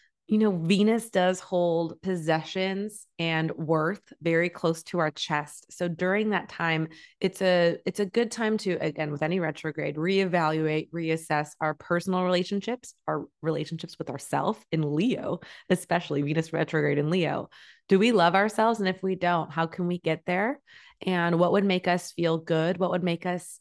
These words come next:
self-express better or use our individuality or our creativity to shine? These are all things that are important.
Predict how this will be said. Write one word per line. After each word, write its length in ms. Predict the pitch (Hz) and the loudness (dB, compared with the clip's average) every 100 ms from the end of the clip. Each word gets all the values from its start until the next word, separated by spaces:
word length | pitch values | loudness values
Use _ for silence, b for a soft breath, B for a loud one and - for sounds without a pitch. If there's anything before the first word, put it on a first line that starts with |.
| _ _ _ | _ _ _
self-express 1160 | - - 165 160 180 - - 156 147 185 - - _ | -14 0 2 2 -2 -2 -4 -2 -2 -2 -8 -14 _
better 500 | 156 160 190 285 277 185 | 2 4 6 4 4 2
or 160 | 175 | 2
use 260 | 165 165 175 | 2 0 0
our 100 | 180 | -2
individuality 1080 | 165 175 165 156 160 147 151 170 196 196 - | -2 -2 -2 0 2 4 4 2 0 -2 -2
or 140 | 165 160 | -4 -4
our 100 | 156 | -4
creativity 920 | - 165 165 - 170 185 202 214 220 B B - | 0 0 0 -2 0 0 0 0 -4 B B -16
to 300 | - 165 156 | 0 0 0
shine? 680 | - 160 147 151 175 214 - | -2 0 0 0 0 -2 -2
These 200 | 185 175 | -2 -2
are 80 | 185 | -2
all 200 | 160 165 | -2 -2
things 240 | 170 160 | -4 -4
that 80 | 151 | -4
are 80 | 156 | -4
important. 440 | 156 165 151 160 | -2 -2 -4 -8